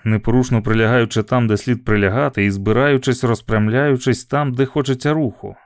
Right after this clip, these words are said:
Але не кожна може. Майже вся зала провела Сару поглядом до самого столу, а коли Вулф відсунув крісло і вона сіла, запала мертва тиша. «Містер Ланг»,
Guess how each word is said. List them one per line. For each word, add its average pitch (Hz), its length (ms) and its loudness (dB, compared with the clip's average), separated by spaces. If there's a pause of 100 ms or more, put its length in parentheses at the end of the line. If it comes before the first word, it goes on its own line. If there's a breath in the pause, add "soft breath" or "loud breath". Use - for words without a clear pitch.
(340)
Але 139 280 0
не 139 160 -2
кожна 127 460 0
може. 120 520 0 (580)
Майже 175 300 -4
вся 170 240 -2
зала 151 340 0
провела 107 400 2
Сару 104 340 0
поглядом 107 540 2
до 104 100 0
самого 117 400 2
столу, 90 500 -4 (200 loud breath)
а 98 140 -4
коли 110 280 0
Вулф 113 420 0
відсунув 107 480 0
крісло 117 460 -2
і 104 40 0
вона 110 260 0
сіла, 127 440 -2
запала 110 520 -4
мертва 95 460 -6
тиша. - 560 -12 (420)
«Містер 98 960 -4
Ланг», 98 680 -2